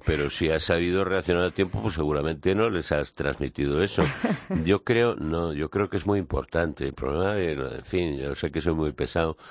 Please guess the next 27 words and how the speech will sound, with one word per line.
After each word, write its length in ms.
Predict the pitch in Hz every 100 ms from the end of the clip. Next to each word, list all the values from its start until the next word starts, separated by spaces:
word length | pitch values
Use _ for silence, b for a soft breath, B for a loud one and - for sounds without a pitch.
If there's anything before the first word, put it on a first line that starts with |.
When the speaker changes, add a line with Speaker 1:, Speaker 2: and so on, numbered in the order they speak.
| B B
Speaker 1:
con 140 | - 71
este 160 | 78
asunto 400 | 78 80 71 87
de, 260 | 82 73 67
de 140 | 65
la 100 | 64
bollería 360 | 64 62 65 73
industrial. 640 | 78 65 - 71 87 76 - B B B
Pero 140 | - -
la 60 | -
bollería 220 | - -
industrial 360 | - 71 - 87
es 140 | 90
que 120 | - 82
es 160 | - -
basura, 680 | - - - 87 101 110 110
literalmente 840 | 78 71 - 73 82 98 95 98
basura 600 | - - - 85 85 98
y 80 | 101
veneno, 580 | 71 67 80 95 90 90 B B B B B B -
y 100 | 78
que 120 | 85
además 380 | 78 80 101 -
está 300 | 87 - 92
modificando 800 | 98 87 - 73 90 90 82 73
nuestros 560 | 69 67 - 67 67
metabolismos. 800 | 71 - - 67 76 92 80 76